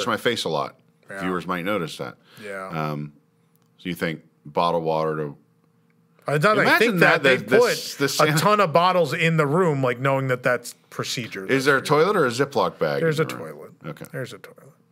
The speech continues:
Speaker 2: I don't know. Who knows?
Speaker 1: Yeah. Again, I wanna clarify, like, I'm, uh, this is not to be racist against Chinese people. It's, it's a
Speaker 2: That was just what you
Speaker 1: communist
Speaker 2: witnessed when you
Speaker 1: government.
Speaker 2: were there. Yeah.
Speaker 1: It's, it's the life there. Like, I do not,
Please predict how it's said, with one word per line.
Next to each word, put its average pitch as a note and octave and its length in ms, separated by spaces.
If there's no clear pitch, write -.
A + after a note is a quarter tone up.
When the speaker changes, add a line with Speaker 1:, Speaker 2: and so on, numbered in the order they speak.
Speaker 2:
I E2 140
don't E3 240
know. C2 240
Who - 80
knows? - 200
Speaker 1:
Yeah. E2 120
Again, C4 280
I C4+ 80
wanna C4+ 240
clarify, C3+ 480
like, A#2 280
I'm, C3+ 360
uh, C#3 180
this C#3+ 300
is C3+ 100
not C#3+ 380
to C3+ 80
be B2 120
racist A#2+ 420
against A2 220
Chinese G#2 360
people. G2+ 380
It's, - 260
it's - 180
a - 40
Speaker 2:
That D#3 60
was D#3+ 80
just E3 160
what E3+ 140
you D#3 120
Speaker 1:
communist C3 60
Speaker 2:
witnessed D#3+ 360
when D#3+ 100
you D#3 60
Speaker 1:
government. F#2+ 400
Speaker 2:
were - 60
there. F#2 80
Yeah. - 60
Speaker 1:
It's, - 240
it's C3+ 300
the D3 140
life C#3+ 420
there. B2+ 400
Like, B2+ 280
I C3+ 120
do C3+ 160
not, C3 300